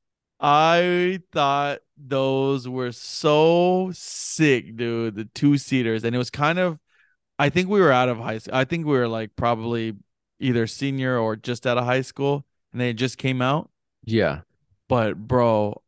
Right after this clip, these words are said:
Speaker 1: I thought that was, like, the coolest fucking car. It was a two-seater. They were fast. I loved
Speaker 2: Wait, was it the
Speaker 1: Nissan.
Speaker 2: three fifty?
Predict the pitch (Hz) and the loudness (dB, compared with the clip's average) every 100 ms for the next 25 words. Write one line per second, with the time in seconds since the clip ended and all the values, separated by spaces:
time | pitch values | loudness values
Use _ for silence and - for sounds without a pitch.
0 | - 123 120 123 123 127 127 127 127 127 | -10 -4 -2 0 2 2 2 0 0 -2
1 | 127 - - 110 107 110 107 - - 113 | -4 -6 -4 -2 -2 -4 -6 -10 -6 -2
2 | 113 104 120 107 110 107 107 101 _ _ | -2 0 -2 -2 -4 -4 -6 -10 _ _
3 | _ - 120 - - 131 131 123 - _ | _ -8 -8 -4 2 4 4 2 -6 _
4 | 117 107 117 110 107 107 104 107 _ _ | -4 -4 -6 -6 -4 -6 -8 -12 _ _
5 | _ _ - 110 107 - - 185 170 - | _ _ -4 -4 -4 -4 0 2 2 0
6 | 175 160 160 156 151 147 - _ _ _ | 0 2 2 2 2 0 -6 _ _ _
7 | _ 143 117 107 - - 208 185 170 165 | _ -2 -2 -4 -14 -2 0 2 2 2
8 | 165 151 - _ 127 117 117 139 139 143 | 0 0 -6 _ -2 0 2 2 2 2
9 | 170 147 151 156 139 - 156 185 - 196 | 2 4 4 2 0 0 0 -2 0 0
10 | 202 233 240 | 0 -4 -8